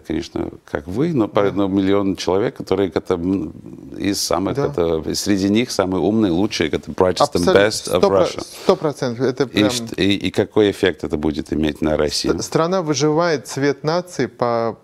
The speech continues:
Speaker 2: последовательно с семнадцатого года. И каждый следующий, когда в восемьдесят девятом уехали евреи, до этого маленькая часть уехала, диссиденты. С восемьдесят девятого по девяносто какой-то,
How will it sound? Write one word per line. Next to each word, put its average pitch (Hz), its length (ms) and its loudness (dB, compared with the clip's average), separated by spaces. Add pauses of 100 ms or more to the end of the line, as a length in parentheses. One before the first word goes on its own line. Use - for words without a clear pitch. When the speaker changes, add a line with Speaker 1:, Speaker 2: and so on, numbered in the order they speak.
Speaker 2:
последовательно 120 920 -2
с - 380 -2 (560)
семнадцатого 123 760 -4
года. 92 380 -6 (1120)
И 135 60 -4
каждый 127 400 0
следующий, 127 760 0
когда 127 340 2
в 120 60 -2
восемьдесят 139 400 -2
девятом 131 440 2
уехали 110 420 0
евреи, 104 600 0 (120)
до 113 100 2
этого 127 320 0
маленькая 107 560 -2
часть - 380 -6
уехала, 101 400 -4
диссиденты. 98 680 -4 (280)
С - 80 -10
восемьдесят 107 360 -4
девятого 127 260 -2
по - 140 -14
девяносто 98 340 -4
какой-то, - 360 -8